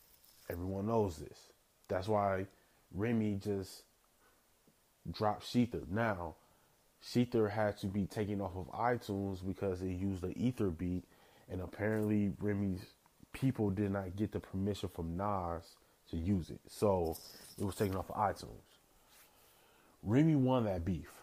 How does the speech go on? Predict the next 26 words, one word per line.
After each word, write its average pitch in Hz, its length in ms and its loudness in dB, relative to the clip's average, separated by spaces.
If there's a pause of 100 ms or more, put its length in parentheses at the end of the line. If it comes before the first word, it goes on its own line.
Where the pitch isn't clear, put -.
(460)
because 98 500 2
Nicki 107 380 2
had 104 140 4
to 95 80 2
run 92 460 0
and 85 160 -4
get 87 160 -2
help. 104 360 0
She 113 160 0
tried 113 320 4
to 104 100 -2
do 98 260 0
what 95 480 0
Drake 90 360 -2
did. 85 260 -4
They 120 120 2
both 117 380 4
tried 104 220 0
to 95 60 -2
do 90 160 0
what 92 200 0
Drake 92 280 0
did 90 180 -2
against 82 260 -4
Meek 82 200 -6
Mill. 82 320 -6